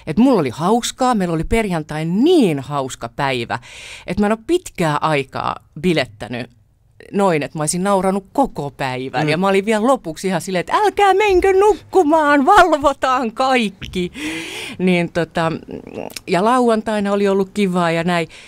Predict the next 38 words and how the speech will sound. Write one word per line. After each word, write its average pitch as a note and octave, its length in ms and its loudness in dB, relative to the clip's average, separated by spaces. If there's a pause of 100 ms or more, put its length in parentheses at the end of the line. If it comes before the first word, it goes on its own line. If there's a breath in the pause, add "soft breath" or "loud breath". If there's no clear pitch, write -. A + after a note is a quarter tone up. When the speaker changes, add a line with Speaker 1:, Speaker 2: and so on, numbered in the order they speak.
(440 loud breath)
Speaker 1:
Että F#3 400 -4
et, F#3+ 140 -6 (340)
ei A3 200 2
missään G#3+ 400 0
nimessä. E3+ 360 -2
Ja E3 60 -2
sitten F#3+ 260 -4
mä G3 140 0
ajattelin F3+ 640 -4
vielä F3 120 -4
sunnuntainakin, D#3 920 -2
että - 120 -10
kun D3+ 100 -4
mä D3 60 -2
aloin C#3+ 200 0
näkeä C#3+ 280 -4 (100)
taas C3+ 240 -2
niitä B2+ 180 -6
Claudian B2 600 -2
ja, G#2 200 -6 (140)
ja A2+ 140 -10
Johannan B2+ 600 -6
niinku C3 320 -8
naaman B2+ 440 -4
vääntelyitä, B2+ 640 -8
niin C#3 100 -10
mä D#3+ 80 -6
ajattelin, E3 280 -10
että - 200 -6
tääkin F#3 420 -4
on E3+ 160 -2
niin C4+ 220 2
mielenkiintoista, D#3+ 1160 2
että D3+ 160 -6
mihin G3 280 2
tää C#3+ 200 -2
menee. D3 500 0
Että C3 320 -6